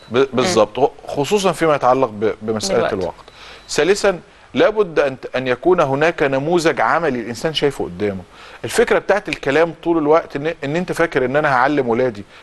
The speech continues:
Speaker 1: إن أنا أقعد أكلمهم من غير ما أنا أكون قدامهم بدي هذا النموذج وهذا المثال، ده أمر ف-، لا، لن ي-، لن
Speaker 2: إيه،
Speaker 1: يحدث.
Speaker 2: بيتعلموا من الأفعال أكتر من الأقوال.
Speaker 1: لابد إن
Speaker 2: مم.
Speaker 1: إحنا الصورة الفعلية المنقولة بالعين لابد أن تشاهد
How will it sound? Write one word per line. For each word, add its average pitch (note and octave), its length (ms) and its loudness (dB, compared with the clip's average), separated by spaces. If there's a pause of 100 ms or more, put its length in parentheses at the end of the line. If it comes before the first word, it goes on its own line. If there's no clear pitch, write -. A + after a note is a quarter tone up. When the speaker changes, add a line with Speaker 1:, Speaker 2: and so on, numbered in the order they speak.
(120)
Speaker 1:
إن B2+ 100 -2
أنا E3 100 4
أقعد D#3 160 0
أكلمهم D#3+ 680 -4
من B2+ 120 -2
غير E3 160 2
ما F3 100 0
أنا F3+ 80 2
أكون F3 260 -2
قدامهم C#3+ 560 0
بدي C3+ 340 0
هذا C#3 240 0
النموذج C#3+ 500 0 (340)
وهذا D#3 300 2
المثال، D#3 460 -2
ده G#3+ 220 4
أمر E3 480 -2
ف-، - 120 -6 (560)
لا، E3 220 2
لن E3 160 2
ي-، B2+ 260 0
لن B2+ 80 -2
Speaker 2:
إيه، D3 140 2
Speaker 1:
يحدث. F#3+ 100 0
Speaker 2:
بيتعلموا G#3+ 440 0
من A#3+ 100 -2
الأفعال G#3+ 440 -2
أكتر B3 260 -4
من G3+ 60 -4
الأقوال. F3+ 480 -2
Speaker 1:
لابد F#3 440 4
إن C#3 60 -2
Speaker 2:
مم. C#3+ 80 -4
Speaker 1:
إحنا C#3+ 300 -4 (260)
الصورة F3+ 380 2
الفعلية C#3 720 2
المنقولة C3+ 680 2
بالعين B2+ 500 -2
لابد D#3 320 4
أن C3 140 0 (100)
تشاهد D#3+ 320 2